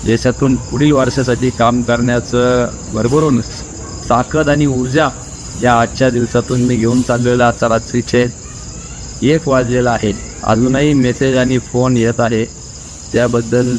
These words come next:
तुम्ही दिलेल्या प्रेमाबद्दल खरंच, अ, मन भरून आलेलं आहे. अजून जोमाने, अजून ताकदीने पुढील वर्षभरामध्ये आपण काम करणार आहोत. काहीतरी चांगलं करतोय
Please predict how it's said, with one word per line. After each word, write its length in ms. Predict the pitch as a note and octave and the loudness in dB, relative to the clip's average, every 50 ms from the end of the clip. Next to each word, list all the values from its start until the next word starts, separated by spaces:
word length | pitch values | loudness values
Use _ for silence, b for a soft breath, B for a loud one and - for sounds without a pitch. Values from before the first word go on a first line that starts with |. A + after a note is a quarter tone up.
| - - | -2 0
तुम्ही 200 | B2 A#2+ B2+ B2+ | 0 0 2 2
दिलेल्या 400 | A2+ A#2+ A#2+ A#2+ A#2+ B2 B2 A#2+ | 2 2 2 2 2 2 2 0
प्रेमाबद्दल 680 | A#2 - A2 A2+ A2+ A#2+ B2 A#2+ A#2 A2 G#2+ G#2 A#2 - - - - - - - - | -2 -2 -2 0 0 2 2 2 2 2 0 0 -2 -2 -4 -8 -12 -16 -16 -6 -2
खरंच, 420 | A#2 A#2 C3 B2+ - - - - | 0 0 2 0 -2 -6 -10 -4
अ, 380 | - A2 A2 A2 G#2+ G#2+ G#2+ G#2+ G#2+ | 0 0 2 2 2 0 0 0 0
मन 300 | A2 A2+ A#2+ B2 B2 A2+ | 0 2 2 2 2 2
भरून 260 | G#2+ A2+ B2 C3+ C3+ | 2 2 2 2 2
आलेलं 300 | B2 B2 B2 B2 B2 B2 | 2 2 0 2 2 2
आहे. 160 | A#2 A#2 A2+ A#2 - - - - - - - - - - - - - - - - - - - - - | 0 0 -2 -4 -6 -12 -16 -18 -18 -18 -18 -18 -18 -18 -18 -18 -18 -18 -18 -18 -18 -18 -12 -4 -2
अजून 360 | A2 A2 A#2+ C#3+ D3+ D3+ C#3+ - - - - - - - - - - - - - - - G#2 A2 | -2 0 2 2 2 2 0 -2 -6 -12 -18 -18 -16 -16 -18 -18 -18 -18 -18 -14 -12 -10 -4 0
जोमाने, 420 | A#2 B2 C3 C3+ C#3 C#3 C#3 C3+ | 0 2 2 2 2 2 0 0
अजून 300 | B2 A#2 A2+ B2+ C3 B2+ | -2 -2 0 0 0 0
ताकदीने 500 | A2+ - A#2 A#2+ - - D3+ D3 C#3 A2+ | 2 0 -2 -2 0 0 0 2 2 0
पुढील 500 | - - - - - B2+ B2 C#3 C#3+ C3+ | -2 -6 -12 -10 -6 -2 0 2 2 2
वर्षभरामध्ये 880 | B2+ B2 B2 B2 A#2+ - C3 B2 A#2 A2+ A2+ A#2 A#2+ A#2 A#2+ A2+ A#2 A#2+ | 2 2 2 2 0 0 0 2 2 2 2 2 2 2 0 0 2 2
आपण 380 | A2+ G#2+ - A#2 A#2 A#2+ A#2 A#2 - - - - - - - | 0 2 2 0 0 0 0 -4 -8 -10 -14 -14 -12 -6 -4
काम 200 | G#2+ A2 A#2 A2 | -2 0 0 0
करणार 340 | - - A2+ A2+ C3 C#3+ C#3 | -2 -2 -2 0 2 2 2
आहोत. 240 | C3+ C3 C3+ C3+ - - - - - - - - - - - - - - - - - | 2 2 0 -2 -4 -6 -12 -16 -16 -16 -16 -16 -16 -16 -16 -16 -16 -16 -16 -6 -2
काहीतरी 400 | A#2+ B2 C#3 B2+ - D3 C3+ C3+ | 0 0 2 2 2 0 0 0
चांगलं 460 | - - - A2 A#2 C3 D3 E3+ E3+ | -2 -4 -4 -2 0 2 2 2 2
करतोय 400 | D3+ D3+ D3 C#3 - C3+ B2 | 2 2 0 0 0 0 0